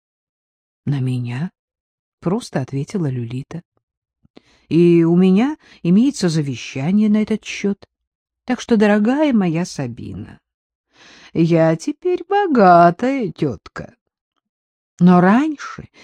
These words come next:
ею была Ульрика, и Юрген знал об этом. Я в курсе. Он рылся в ее документах,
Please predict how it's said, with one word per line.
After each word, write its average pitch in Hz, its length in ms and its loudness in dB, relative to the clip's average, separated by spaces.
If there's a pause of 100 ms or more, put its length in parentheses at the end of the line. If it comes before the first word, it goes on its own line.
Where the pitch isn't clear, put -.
(160)
ею 202 420 2
была 160 340 0
Ульрика, 165 600 -4 (380)
и 170 80 4
Юрген 220 460 6
знал 208 400 2
об 220 140 -8
этом. - 280 -12 (580)
Я 403 120 -6
в - 80 -14
курсе. - 480 -12 (420)
Он 208 200 8
рылся 226 500 2
в 170 60 -4
ее 165 160 0
документах, 156 880 -4